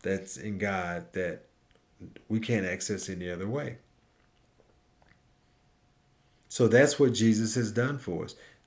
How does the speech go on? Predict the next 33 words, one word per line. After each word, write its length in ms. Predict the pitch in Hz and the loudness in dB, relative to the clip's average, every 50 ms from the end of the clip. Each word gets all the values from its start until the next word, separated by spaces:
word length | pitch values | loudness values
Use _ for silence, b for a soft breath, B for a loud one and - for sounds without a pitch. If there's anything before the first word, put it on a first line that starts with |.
| _ _ | _ _
For 220 | - 110 95 87 | 0 2 2 2
us, 140 | 85 85 - | 2 0 -4
he's 280 | - - 139 147 143 127 | -4 0 0 0 2 2
become 340 | 120 120 120 - 143 127 110 | 0 0 0 0 0 0 0
a 60 | 104 | -2
conduit 920 | - - - - 147 165 190 180 147 120 98 90 87 85 85 - - b b b b b - | -2 -6 -4 0 2 4 4 6 4 4 2 2 0 -4 -6 -8 -12 b b b b b -4
and 180 | 113 110 107 | -2 0 0
a 60 | 107 | 0
vessel 640 | 90 85 92 123 156 180 180 - - 107 90 90 90 - | -2 4 6 8 8 8 6 4 2 0 0 0 -2 -2
of 140 | - 110 101 | -2 -2 0
this 220 | 107 110 107 107 - | 2 0 0 0 -2
highest, 640 | - - 135 139 143 147 147 143 143 139 143 - - b b b b b b b _ | -4 -4 -2 2 4 6 8 8 8 6 2 -2 -8 b b b b b b b _
purest 480 | - - - 151 156 151 151 139 139 - | -10 -2 2 6 6 6 6 4 2 -4
form 340 | - - 127 120 117 113 107 | -2 0 0 2 2 2 2
of 120 | 101 98 | 2 2
love 320 | 104 117 127 127 110 98 | 4 4 6 6 4 4
that 140 | 107 104 98 | 2 2 0
exists. 720 | 101 95 95 95 107 127 123 101 - - - - - - - _ b b b b b b - | 0 -2 -2 0 2 2 4 2 2 0 -6 -12 -14 -16 -20 _ b b b b b b -4
And 120 | 113 113 | 0 2
he's 180 | 117 120 113 110 | 2 2 2 0
given 400 | 107 110 139 180 196 185 156 131 | 2 6 8 8 8 8 4 6
that 380 | 120 117 113 113 113 113 113 b b b b b _ - | 6 6 8 8 6 4 2 b b b b b _ -6
to 200 | - - - - | -4 -4 -4 -4
all 380 | - 101 107 117 131 156 147 | -4 -2 0 2 4 4 4
of 120 | 123 101 98 | 4 2 2
us 260 | 98 98 101 - - | 2 2 2 0 -2
who 140 | - 104 98 | -2 0 0
are 80 | 107 107 | 0 0
saved. 720 | - - 131 139 151 143 110 92 - 110 - - - _ _ _ _ _ _ _ _ _ _ _ - - - _ _ - _ _ _ _ _ _ _ _ _ _ _ _ _ _ - | 0 -2 -2 -2 -2 -2 -4 -6 -8 -12 -16 -20 -20 _ _ _ _ _ _ _ _ _ _ _ -20 -20 -20 _ _ -20 _ _ _ _ _ _ _ _ _ _ _ _ _ _ -6
That's 380 | 92 107 117 139 143 - - | 0 2 2 4 2 0 0
what 160 | 117 107 104 98 | 2 2 2 2
we 220 | 101 110 110 107 | 2 0 0 0
have. 800 | 101 104 117 123 131 123 107 90 - - - - - - - | -2 -2 -2 0 0 0 0 -2 -4 -6 -8 -12 -16 -18 -20